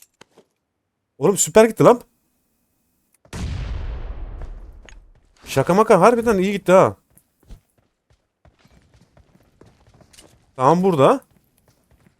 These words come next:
Tamam, canımızı basalım biraz. Ben bunları alırım ha. Harbi diyorum, alırım ben bunu. Duman attırırım ben şimdi onu. Durun siz. Arkadaşın da kaldıramayacak.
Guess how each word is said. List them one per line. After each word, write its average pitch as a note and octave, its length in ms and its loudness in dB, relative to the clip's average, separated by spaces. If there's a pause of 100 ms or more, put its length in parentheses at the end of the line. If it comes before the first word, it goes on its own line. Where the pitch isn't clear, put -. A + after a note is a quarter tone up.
(800)
Tamam, F#3 240 -2 (320)
canımızı E3+ 460 0
basalım G#3+ 380 2
biraz. A#3+ 400 -4 (100)
Ben F3+ 160 2
bunları A3 200 0
alırım A3+ 240 0
ha. E3+ 180 -2 (300)
Harbi G#3+ 180 2
diyorum, G#3 180 0
alırım D3 200 0
ben G2+ 140 -4
bunu. F2+ 160 -8 (220)
Duman E3+ 200 2
attırırım C#3 380 -2
ben A2 80 0
şimdi G2+ 220 -8
onu. B2 100 -10
Durun F#3 120 0
siz. - 300 -6 (1000)
Arkadaşın G3+ 420 2
da A3 100 2
kaldıramayacak. D#3 760 4